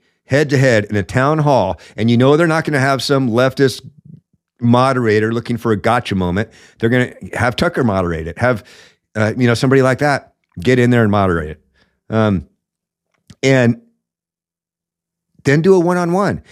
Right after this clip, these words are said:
and ask the tough questions and hear each of them respond, particularly, uh,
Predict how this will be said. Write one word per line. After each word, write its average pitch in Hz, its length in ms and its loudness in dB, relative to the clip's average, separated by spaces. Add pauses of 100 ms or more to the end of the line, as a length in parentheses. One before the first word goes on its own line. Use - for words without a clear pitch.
(100)
and 127 180 -2
ask 147 340 -4
the 131 100 -8
tough 127 280 0
questions 101 400 -2
and 120 80 -4
hear 147 180 2
each 160 180 -2
of 131 100 -2
them 123 180 2
respond, 113 460 0 (280)
particularly, 147 720 0 (360)
uh, 110 200 -4